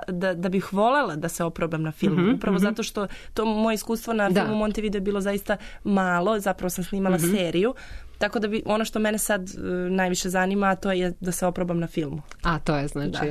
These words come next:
Speaker 1: Da, da.
Speaker 2: a, dobro. I nešto za kraj, neka poruka možda,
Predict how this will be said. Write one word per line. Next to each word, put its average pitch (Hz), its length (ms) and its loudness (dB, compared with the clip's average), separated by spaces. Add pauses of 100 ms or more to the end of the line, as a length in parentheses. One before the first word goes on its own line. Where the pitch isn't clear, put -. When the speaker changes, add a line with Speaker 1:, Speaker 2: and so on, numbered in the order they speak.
(160)
Speaker 1:
Da, - 80 -8
da. 165 80 0
Speaker 2:
a, 160 60 0
dobro. 127 260 -8 (440)
I 175 200 2 (140)
nešto 196 340 2
za 175 140 2
kraj, 190 500 2 (120)
neka 170 480 -2
poruka 180 600 2
možda, 165 720 2